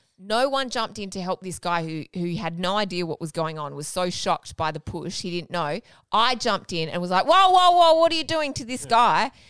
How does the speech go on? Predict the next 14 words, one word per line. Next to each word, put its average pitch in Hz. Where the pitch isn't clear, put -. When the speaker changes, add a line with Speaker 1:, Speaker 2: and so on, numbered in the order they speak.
Speaker 1:
And 247
no 277
one 294
else 285
did 330
anything. 254
Everyone 262
went 262
inside. 247
I 285
was 285
the 269
hero. 277
Speaker 2:
Um, 185